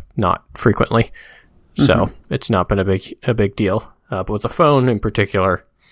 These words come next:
Speaker 1: that's the, that's the biggest reason, is signing into everything is such a pain <laughs> if you have
Speaker 2: Mm-hmm.
Speaker 1: to do it from scratch. And then on a computer, again,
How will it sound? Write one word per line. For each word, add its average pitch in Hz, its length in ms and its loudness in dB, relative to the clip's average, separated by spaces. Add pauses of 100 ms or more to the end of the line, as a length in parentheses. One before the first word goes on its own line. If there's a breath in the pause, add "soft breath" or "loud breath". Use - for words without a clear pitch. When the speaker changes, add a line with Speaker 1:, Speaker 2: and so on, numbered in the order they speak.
(580 soft breath)
Speaker 1:
that's - 280 0
the, 107 200 -4
that's 131 240 2
the 110 80 0
biggest 95 480 -2
reason, 98 460 -2 (100)
is 131 120 -4
signing 95 380 -2
into 92 180 -2
everything 98 520 -2 (100)
is 117 80 -10
such - 340 -4
a 110 60 0
pain 98 440 -2 (100)
<laughs> - 100 -8
if - 300 -2
you 139 100 4
have 135 140 0
Speaker 2:
Mm-hmm. 139 80 0
Speaker 1:
to 135 80 -2
do 104 180 -2
it 95 80 -6
from 101 160 -4
scratch. - 560 -2 (840 loud breath)
And 101 120 2
then 101 140 4
on 95 140 4
a 95 40 -2
computer, 160 560 2 (920 soft breath)
again, 101 520 0